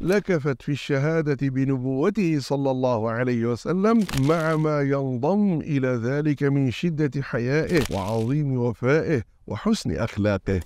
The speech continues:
وأنه ما عاب طعاما قط، ولا شتم خادما، ولا كسر قلبا، وخدمته لنفسه ولأهل بيته، ولو شاء لاستخدم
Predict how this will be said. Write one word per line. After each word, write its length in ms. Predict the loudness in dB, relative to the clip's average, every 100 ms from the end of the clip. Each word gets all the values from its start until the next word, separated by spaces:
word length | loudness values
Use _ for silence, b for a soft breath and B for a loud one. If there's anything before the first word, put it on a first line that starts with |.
| -2
وأنه 580 | -2 0 0 2 0
ما 260 | -2 -2 -2
عاب 420 | -2 -2 0 -2
طعاما 680 | 0 0 0 2 2 0 0 -2
قط، 200 | -4 -4 -8 -14 -6
ولا 300 | -2 0 0
شتم 540 | -2 -4 -2 0 0
خادما، 760 | -2 0 0 0 0 0 0 -2 -8 _
ولا 300 | -4 -2 -2
كسر 500 | 0 -4 -2 -2 -4 0
قلبا، 480 | 2 2 2 0 0 -2
وخدمته 880 | -6 -2 -2 0 0 0 0 2 2
لنفسه 540 | 0 0 -2 0 0
ولأهل 600 | 0 -2 0 0 0 0
بيته، 640 | 2 2 2 2 0 0
ولو 180 | 0 2
شاء 500 | 0 0 0 2 0 -4 -14 -4
لاستخدم 840 | -4 -2 0 0 0 0 2 0